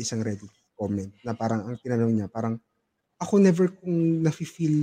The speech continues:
yun, na mali yung gender ko." Parang, anong ibig sabihin na hindi ka pinanganak dun sa katawan na ano, na nandun ka? So parang in a way, it encapsulates na rin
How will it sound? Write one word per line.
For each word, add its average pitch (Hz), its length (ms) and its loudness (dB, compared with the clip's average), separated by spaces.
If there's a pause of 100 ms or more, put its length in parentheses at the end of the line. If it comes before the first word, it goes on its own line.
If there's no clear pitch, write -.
(220)
yun, 147 240 0
na 143 160 -2
mali 139 260 2
yung 139 140 2
gender 117 560 -2
ko." - 160 -20
Parang, 135 480 -6 (240)
anong 190 160 4
ibig 175 160 4
sabihin 151 480 0
na 135 240 -4 (480)
hindi 156 160 4
ka 151 160 0
pinanganak 135 560 0
dun 131 160 -10
sa - 80 -10
katawan 113 480 -2
na 113 240 0
ano, 120 400 0 (400)
na 127 80 4
nandun 117 400 6
ka? 110 240 0
So 123 160 -6
parang 139 320 2
in 151 160 2
a - 20 6
way, 127 300 4 (320)
it 143 80 -10
encapsulates 127 640 0
na 123 80 2
rin 120 80 0